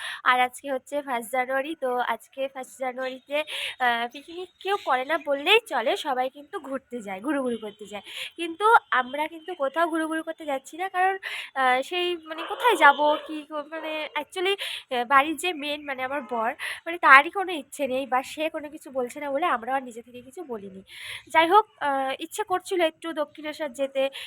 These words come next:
বেলুড় মঠ একটু ঘুরতে যেতে, ইচ্ছে, খুব ইচ্ছে করছিল, বিশেষ করে বন্ধুরা। কিন্তু কি করবো, উপায় নেই, যেহেতু আমার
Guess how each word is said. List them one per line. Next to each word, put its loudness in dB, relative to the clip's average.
বেলুড় 0
মঠ -2
একটু -12
ঘুরতে -14
যেতে, -2
ইচ্ছে, -10
খুব -8
ইচ্ছে -8
করছিল, -12
বিশেষ -12
করে -4
বন্ধুরা। -12
কিন্তু -8
কি -20
করবো, 0
উপায় 0
নেই, -8
যেহেতু -4
আমার -10